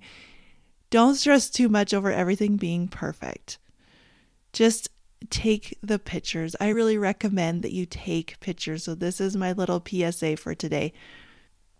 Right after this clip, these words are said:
If you're scared, if you're sad, if you're dreading it, if you're thinking, "It's gonna be horrible because I'm just gonna miss my baby," take the pictures anyways. We know that life is short. We know that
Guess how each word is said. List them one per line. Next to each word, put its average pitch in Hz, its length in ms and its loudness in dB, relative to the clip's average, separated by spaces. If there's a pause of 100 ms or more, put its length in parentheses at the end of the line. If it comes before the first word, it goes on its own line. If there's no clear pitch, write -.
(220)
If 226 220 0
you're 254 160 0
scared, 185 720 -2
if 196 200 -4
you're 190 160 -4
sad, 165 640 -2
if 190 160 -4
you're 202 120 -2
dreading 170 520 -4
it, 175 160 -4
if 190 160 -4
you're 202 100 -4
thinking, 180 360 -6
"It's - 200 -8
gonna 196 260 -4
be 196 120 -4
horrible 180 800 0
because 196 460 -4 (100)
I'm 185 200 -4
just 180 260 -6
gonna 185 160 -4
miss 165 280 -6
my 190 140 -4
baby," 185 380 -6
take - 420 -6
the 262 100 -6
pictures 220 460 -6
anyways. 196 640 0 (800)
We 233 180 4
know 247 260 4
that 226 180 0
life 196 280 0
is 180 100 -4
short. 196 420 0 (960)
We 226 160 6
know 233 320 4
that 196 480 4